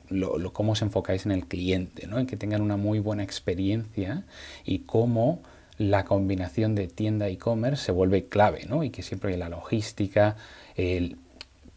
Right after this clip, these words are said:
cómo hacer llegar al cliente nuestros productos en estas fechas tan clave, incluso que aunque tenga que tirar de, eh, un canal para la monetización y otro para la entrega,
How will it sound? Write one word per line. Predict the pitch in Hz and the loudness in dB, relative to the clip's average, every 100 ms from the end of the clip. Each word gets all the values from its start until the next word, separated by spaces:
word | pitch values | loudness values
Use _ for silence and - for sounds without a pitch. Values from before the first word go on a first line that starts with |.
| - | -2
cómo | - 123 110 | 2 4 4
hacer | 104 107 | 2 2
llegar | 98 95 98 | 4 4 4
al | 98 | 2
cliente | - 98 104 104 90 - - - | 0 0 0 0 -4 -6 -18 -6
nuestros | 98 - 98 - | -4 0 -2 -2
productos | - 90 104 120 98 90 | -2 2 4 4 0 -2
en | |
estas | 90 - - | -4 -6 -6
fechas | - 101 | -6 -6
tan | 92 90 | -4 -2
clave, | 101 107 87 | 4 4 4
incluso | 85 104 95 82 | -2 -4 -2 -4
que | - | -6
aunque | 82 - | -8 -8
tenga | - 101 98 | -4 -2 -2
que | - | -4
tirar | 85 90 107 101 | -6 2 6 6
de, | 90 87 | 4 -2
eh, | 98 92 85 - | 2 2 2 -2
un | 107 110 | -4 0
canal | 104 101 101 | 2 4 2
para | - 101 95 | 2 0 2
la | 95 | 0
monetización | 95 98 - - 92 110 92 - - - | 0 -4 -8 -10 -2 0 0 -4 -16 -6
y | 98 | 0
otro | 104 104 | 2 2
para | 101 98 | 2 4
la | 92 | 2
entrega, | 92 104 110 143 | 2 2 2 0